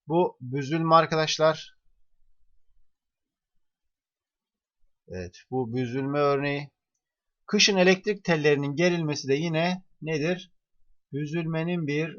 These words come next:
örneğidir diyoruz. Evet. Yani bir ve iki genleşme, üç ve dört büzülme.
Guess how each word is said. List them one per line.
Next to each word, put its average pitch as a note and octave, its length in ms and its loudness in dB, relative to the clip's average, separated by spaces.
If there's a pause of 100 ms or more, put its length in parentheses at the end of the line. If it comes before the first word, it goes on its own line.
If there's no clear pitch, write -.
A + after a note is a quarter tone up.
örneğidir C#3 840 -2 (580)
diyoruz. A#2 480 -4
Evet. G2+ 340 -12 (920)
Yani D#3+ 480 6
bir F#3+ 200 4
ve E3+ 160 2
iki A2+ 440 -8
genleşme, F3+ 800 -2 (400)
üç G3 260 -2
ve D3+ 120 0
dört G3 300 2 (340)
büzülme. C3+ 680 -4